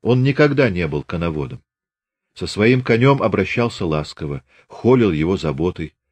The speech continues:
но всегда замечал Григорий, как только хозяин подходил к коню, по привычке не шевеля прижатыми к бедрам руками, по спине коня волною шла дрожь.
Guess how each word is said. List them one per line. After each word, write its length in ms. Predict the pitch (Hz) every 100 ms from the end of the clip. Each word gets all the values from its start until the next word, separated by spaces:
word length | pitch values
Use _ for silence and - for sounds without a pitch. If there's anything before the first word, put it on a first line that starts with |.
| _ _ _ -
но 100 | 85
всегда 420 | - 85 78 135
замечал 520 | 123 92 85 - 139
Григорий, 560 | 95 87 80 78 67 - _ _ _
как 340 | 98 147 143
только 300 | - 143 127
хозяин 640 | - 107 95 123 127 101 - _ _
подходил 540 | 101 - 107 104 123
к 100 | -
коню, 400 | - 92 151 160 - _ _ _ _ _ _
по 100 | 107
привычке 800 | - 117 123 117 - 104 95 95
не 140 | 98
шевеля 480 | 104 120 117 113 92
прижатыми 600 | - 95 92 104 90 85
к 80 | 80
бедрам 380 | 76 101 76 80
руками, 540 | 95 - 101 73 65 _ _ _ _
по 100 | -
спине 520 | - - 85 90 135
коня 580 | 127 101 90 113 123 113
волною 640 | - 78 82 80 80 110 104
шла 320 | - 78 90
дрожь. 500 | 76 85 78 - -